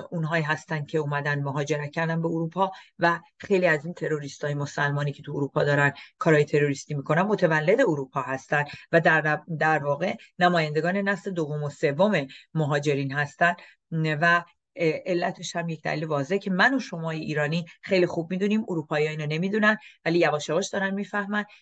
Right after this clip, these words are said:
که اصلاً اصول اسلام با ایدئولوژی لیبرال اروپایی ناسازگاره و نمی‌تونن، م-،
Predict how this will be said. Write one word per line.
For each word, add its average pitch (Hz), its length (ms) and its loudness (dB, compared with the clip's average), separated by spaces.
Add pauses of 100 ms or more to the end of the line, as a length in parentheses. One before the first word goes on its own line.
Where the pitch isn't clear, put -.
که - 180 -6
اصلاً 226 480 0 (120)
اصول 277 420 0
اسلام 151 500 -4 (240)
با 170 140 2
ایدئولوژی 160 760 4
لیبرال 156 540 2
اروپایی 143 720 -2 (220)
ناسازگاره 147 880 0 (220)
و 160 220 2 (360)
نمی‌تونن، 185 920 0 (300)
م-، 160 220 -4